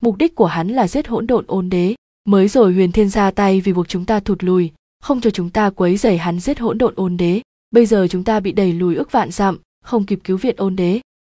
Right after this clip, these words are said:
Thiên Cơ Đạo Quân, Đạo Tạng Thiên Tôn hết hồn, hiểu ra. Hai người vừa xấu hổ vừa kinh hoàng. Thiên Cơ Đạo Quân,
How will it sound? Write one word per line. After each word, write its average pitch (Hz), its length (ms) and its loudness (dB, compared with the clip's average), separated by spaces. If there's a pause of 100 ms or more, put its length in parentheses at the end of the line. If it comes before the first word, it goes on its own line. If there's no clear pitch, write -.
(400)
Thiên 226 220 0
Cơ 220 160 2
Đạo 214 160 0
Quân, 220 320 0 (280)
Đạo 208 140 2
Tạng 196 300 -2
Thiên 214 200 -2
Tôn 202 240 0
hết 247 200 -6
hồn, 196 380 -2
hiểu 196 220 0
ra. 196 320 -2 (280)
Hai 240 220 2
người 208 220 4
vừa 185 180 2
xấu 185 200 0
hổ 233 220 4
vừa 180 160 2
kinh 214 200 -2
hoàng. 190 320 0 (320)
Thiên 240 200 0
Cơ 226 160 2
Đạo 208 180 0
Quân, 214 340 0